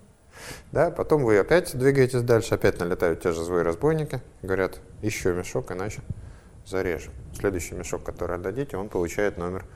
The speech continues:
девять. Да, и вот тот мешок, который вы последним будете <laughs> тащить, да, он получает номер один. Вы знаете, я понимаю, что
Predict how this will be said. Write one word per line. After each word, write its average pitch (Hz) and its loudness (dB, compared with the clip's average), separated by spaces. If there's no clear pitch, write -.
девять. 80 2
Да, 135 4
и - 8
вот 98 2
тот 110 2
мешок, 101 0
который 92 2
вы 85 -2
последним 90 2
будете 90 6
<laughs> - -8
тащить, 156 2
да, - -4
он 110 0
получает 104 4
номер 104 0
один. 95 0
Вы - -2
знаете, 151 6
я 139 6
понимаю, 165 6
что 104 0